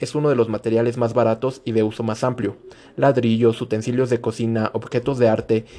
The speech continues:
e incluso instrumentos musicales como la ocarina son elaborados con arcilla.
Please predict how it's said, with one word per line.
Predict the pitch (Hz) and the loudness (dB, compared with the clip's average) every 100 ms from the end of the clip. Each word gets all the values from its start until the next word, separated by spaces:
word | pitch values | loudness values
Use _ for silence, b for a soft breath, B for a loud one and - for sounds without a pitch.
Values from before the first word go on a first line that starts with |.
| B | B
e | 117 | -2
incluso | 113 143 160 | 0 0 2
instrumentos | 156 - 117 117 131 135 | -2 -2 0 0 0 -4
musicales | 113 110 - 113 117 - | -4 -4 0 2 2 0
como | 113 110 | -2 0
la | 110 107 101 - | 0 0 -4 -2
ocarina | 113 120 113 120 127 | 0 2 2 0 -2
son | 131 131 | -2 2
elaborados | 127 113 110 113 113 | 2 4 2 0 -2
con | 117 | -6
arcilla. | 107 - 117 107 | -6 -6 -6 -8